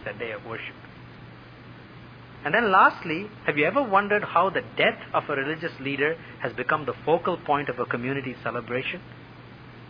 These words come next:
That's unique in any religion. To take somebody who, on whom you pinned all your hopes on and who just died and then decide to celebrate that occasion is the most unbelievable thing.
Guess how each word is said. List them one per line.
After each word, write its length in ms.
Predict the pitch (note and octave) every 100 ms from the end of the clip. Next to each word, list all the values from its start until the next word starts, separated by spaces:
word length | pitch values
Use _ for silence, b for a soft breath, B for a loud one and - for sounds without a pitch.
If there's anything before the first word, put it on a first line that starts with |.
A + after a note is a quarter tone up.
| - - - - -
That's 180 | G#3 -
unique 380 | D3 D3+ B3+ -
in 100 | B2+
any 240 | C#3 E3+ G3+
religion. 340 | G#3 A3 - - - - - - - - - - - - - - - - - - - - - - - - - - - - - - - - - -
To 100 | F#3+ E3 -
take 220 | B3+ D#4 -
somebody 420 | C4+ B3 A#3 A#3
who, 160 | G3+ G3+
on 200 | F3+ F3
whom 220 | E3+ A#3+
you 80 | G#3
pinned 320 | G#3 A3 F#3+
all 320 | F3 G#3+ D4+ C#4+
your 160 | A3+
hopes 360 | F#3 A3+ A3+ -
on 260 | B2+ C3 D3 B B
and 140 | F#3+ F#3
who 120 | F3+
just 280 | D#3 - C#3
died 460 | F3 C#4 D3+ C3+ D#3+ - - - - - -
and 120 | C3+
then 160 | F3+ A3
decide 360 | E3+ - A#3+ A#3+
to 100 | D#3+ -
celebrate 500 | B3+ D#4+ G3 D#3 -
that 140 | C3+
occasion 440 | B2 F3+ G3 D3+
is 100 | C3
the 60 | B2+
most 220 | D3+ D#3 F3+
unbelievable 680 | F#3 F#3 G#3 C#4+ A#3+ D3
thing. 180 | A#2+ -